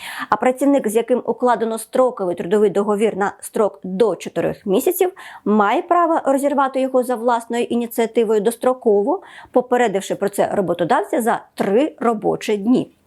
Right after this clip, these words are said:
Як і зараз, так і потім, у разі звільнення з власної ініціативи з поважних причин,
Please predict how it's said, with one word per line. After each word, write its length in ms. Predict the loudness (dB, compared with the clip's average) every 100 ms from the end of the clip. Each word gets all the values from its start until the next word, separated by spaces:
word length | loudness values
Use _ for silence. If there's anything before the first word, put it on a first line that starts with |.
| -20 -18 -18 -16 -6
Як 300 | 0 0 0 0
і 120 | 0
зараз, 400 | 2 0 0 -4
так 140 | -4 -4 -6
і 80 |
потім, 540 | -6 2 2 2 0 -2
у 100 | -2
разі 300 | 0 0 -2 -2
звільнення 440 | 0 0 2 0
з 100 | -2 -6
власної 600 | 0 2 0 -2 -4 -2
ініціативи 600 | -2 0 0 2 0 0
з 100 | -4
поважних 600 | 0 0 2 -2 -4 -6
причин, 420 | -4 0 2